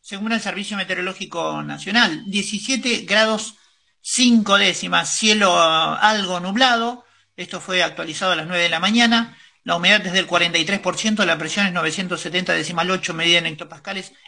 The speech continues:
el viento sopla del sector noroeste a cincuenta kilómetros por hora y la visibilidad es de treinta kilómetros, tienen visibilidad perfecta, mirá qué tal, ¿eh? Una mañana espléndida.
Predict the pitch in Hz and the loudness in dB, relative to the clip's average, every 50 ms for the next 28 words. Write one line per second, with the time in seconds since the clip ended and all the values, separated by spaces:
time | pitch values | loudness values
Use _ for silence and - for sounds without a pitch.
0 | - - 196 208 233 269 294 269 233 - - 202 180 - - - - _ _ - | -4 0 2 4 4 4 4 2 2 2 2 0 0 0 -4 -12 -20 _ _ -10
1 | - - 254 240 185 - 170 156 - - 180 180 175 - 196 180 - 208 202 196 | 0 2 2 2 4 4 2 2 2 0 -4 -6 -4 -6 -8 -6 -2 -2 0 0
2 | 202 214 233 226 196 175 185 202 196 - - 190 180 - - 202 214 208 - - | 2 4 4 4 4 2 0 0 -2 -2 -4 -6 -4 -2 0 2 2 0 0 -4
3 | - - - 214 190 190 185 190 - 262 277 294 277 214 - - - - - - | -10 -8 -6 -6 -4 -4 -6 -2 2 2 2 2 0 0 0 0 0 -2 -4 -6
4 | - 185 175 185 196 196 190 185 - 175 180 - - 175 175 190 190 190 185 185 | -6 -2 -2 -2 0 -2 -2 -2 -4 -4 -4 -4 -2 0 2 4 4 4 2 2
5 | - - - - - _ _ - 247 277 269 240 220 202 202 277 277 - - 269 | -2 -8 -20 -20 -20 _ _ -4 0 2 2 2 2 2 -2 -4 -4 -4 -4 -6
6 | 247 208 208 196 190 190 196 214 220 214 - 202 233 226 208 214 208 208 208 - | -6 -4 -4 -4 -2 2 2 2 2 2 -2 -4 -4 -4 -4 -4 -6 -6 -8 -12
7 | - _ - 220 254 277 269 254 240 214 - 208 196 - - 208 202 214 208 185 | -14 _ -6 -4 -2 -2 -2 -2 -2 0 0 -2 -2 -2 -2 -2 0 0 0 -2
8 | 165 151 165 - - 226 226 214 196 190 - - 185 185 185 208 226 - - - | -2 -4 -6 -6 -2 -2 -2 -2 -2 -4 -6 -8 -8 -6 -4 -2 0 0 -2 -2
9 | - 202 180 - - - - - 226 202 - - - - 147 139 143 - - - | -2 -4 -4 -2 -4 -8 -4 -2 -2 -2 -2 -4 -4 -4 -2 -2 -4 -8 -12 -4
10 | 180 202 226 214 185 185 - 156 151 147 147 - - 165 190 214 226 214 - - | 0 0 0 0 0 -4 -4 -4 -4 -4 -4 -6 -8 -6 -6 -8 -8 -10 -14 -20
11 | - _ _ _ _ _ _ _ _ - _ _ - 180 196 220 208 190 185 190 | -20 _ _ _ _ _ _ _ _ -20 _ _ -10 -4 -2 0 2 4 4 4
12 | 208 226 220 214 185 - - - 262 277 285 254 208 180 175 160 160 160 151 147 | 4 4 2 2 -2 -4 -4 0 2 4 4 4 4 0 -2 -4 -2 0 0 0
13 | - - - | 0 -2 -8